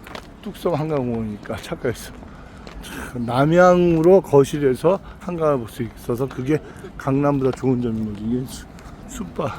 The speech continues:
어. 이야, 전망 없이 서울숲보다 훨씬 좋네.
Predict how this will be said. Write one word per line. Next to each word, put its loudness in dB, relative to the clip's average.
어. -6
이야, -6
전망 -4
없이 -6
서울숲보다 -6
훨씬 -12
좋네. -4